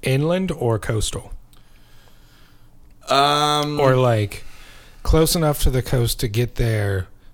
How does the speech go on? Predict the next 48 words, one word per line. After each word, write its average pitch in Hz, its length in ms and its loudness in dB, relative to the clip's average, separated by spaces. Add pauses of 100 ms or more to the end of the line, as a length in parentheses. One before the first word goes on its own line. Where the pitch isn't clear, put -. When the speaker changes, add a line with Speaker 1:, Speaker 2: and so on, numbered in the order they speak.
(120)
Speaker 1:
with, 123 200 0
like, 113 200 -2
a 104 60 -2
short 113 300 -2
drive, 92 600 -4
but 104 220 -2
still 110 260 -2
technically 101 520 -2
inland? 92 440 -8
Speaker 2:
I - 80 -14
guess 160 220 -10
it 151 80 -10
depends - 340 2
on 95 100 -8
which 87 120 -12
state. 107 520 -12 (400)
Speaker 1:
Yeah. 90 320 -4 (220)
Speaker 2:
But 110 120 0
I 117 100 4
would 120 160 -4
probably 127 280 2
try 98 240 -6
to 98 80 -6
go 98 180 -6
coastal. 104 460 -8
Like, 98 160 -6
those 143 160 0
people 139 280 -8
are 117 140 -2
annoying, 110 340 -2
but - 100 -10
they're 98 120 -6
annoying 95 300 -8
for 90 140 -14
a 85 60 -12
different 85 300 -14
reason. 90 380 -12 (240)
Speaker 1:
It's 107 160 -4
true. 95 320 -4 (380)
Speaker 2:
They're 160 180 2
annoying 120 600 -2 (260)
in 107 120 -2
a 104 80 -2
way 95 260 0
that 92 180 -6
I 87 140 -2
can, 80 240 -4 (120)
like, 82 300 -6